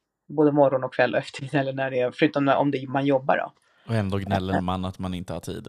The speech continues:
Speaker 2: Mhm.
Speaker 1: Jag menar det, och ändå gnäller man. Det var det, det var där jag ville komma, liksom, att, eh, tänk på de som har barn. Och tänk, inte bara ett barn, utan flera. Och ett barn, även det, det är ett jobb där också, liksom.
Speaker 2: Mm.
Speaker 1: Då kanske man, om man, om man har barn och sen man separerar då, ja, men då kanske man ska passa på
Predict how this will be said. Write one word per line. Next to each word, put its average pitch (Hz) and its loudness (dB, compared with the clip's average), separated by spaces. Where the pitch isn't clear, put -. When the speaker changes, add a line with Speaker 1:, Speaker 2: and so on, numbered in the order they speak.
Speaker 2:
Mhm. 131 -4
Speaker 1:
Jag 196 6
menar 208 0
det, 160 0
och 143 2
ändå 156 -2
gnäller 170 -2
man. 139 -4
Det 147 2
var 156 6
det, 160 6
det 185 -4
var 196 2
där 196 2
jag 156 2
ville 147 -10
komma, 143 -8
liksom, 135 -12
att, 127 -10
eh, - -14
tänk 233 -4
på - -10
de 190 -2
som 180 -6
har 247 0
barn. - -4
Och - -6
tänk, 160 -2
inte 170 -2
bara 208 4
ett - 0
barn, 131 0
utan 139 -10
flera. - 0
Och - 8
ett 190 8
barn, 202 0
även 151 -2
det, 170 -8
det 170 -4
är 254 -4
ett 269 -12
jobb 165 -6
där 147 -4
också, - -6
liksom. - -16
Speaker 2:
Mm. 95 -20
Speaker 1:
Då 175 -4
kanske 220 4
man, 208 6
om 185 2
man, 180 4
om 180 -4
man 175 0
har 214 0
barn 160 -2
och 151 -6
sen 156 -6
man 147 -4
separerar 160 2
då, 117 -2
ja, 170 2
men 170 -8
då 165 -4
kanske 202 -8
man 208 -14
ska - -20
passa 190 0
på 151 2